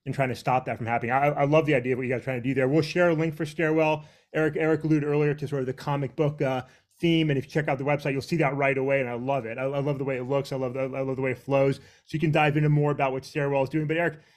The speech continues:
uh, well, let me, uh, before we, before we move off, I wanna kinda ask you what you're thinking about, but anything else you wanna say specifically about Stairwell for somebody that's listening?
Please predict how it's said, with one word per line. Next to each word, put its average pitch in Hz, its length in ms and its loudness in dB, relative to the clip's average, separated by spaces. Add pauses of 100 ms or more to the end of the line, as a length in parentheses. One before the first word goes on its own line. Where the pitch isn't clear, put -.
(340)
uh, 175 60 2
well, 185 200 4
let 196 140 2
me, 202 300 2
uh, 165 60 -4
before 175 280 2
we, 175 80 6
before 151 320 0
we 180 80 4
move 147 220 -2
off, 123 200 -2
I 147 40 -10
wanna 143 100 -6
kinda 147 180 -4
ask 139 220 -4
you 139 60 -4
what 135 80 -4
you're 127 80 -2
thinking 147 300 0
about, 123 260 0
but 135 120 2
anything 170 280 0
else 160 120 0
you 165 60 -2
wanna 147 100 0
say 151 160 -2
specifically 143 380 -2
about 123 340 0
Stairwell 143 380 2
for - 60 -8
somebody 135 160 -4
that's - 80 -14
listening? 147 320 -4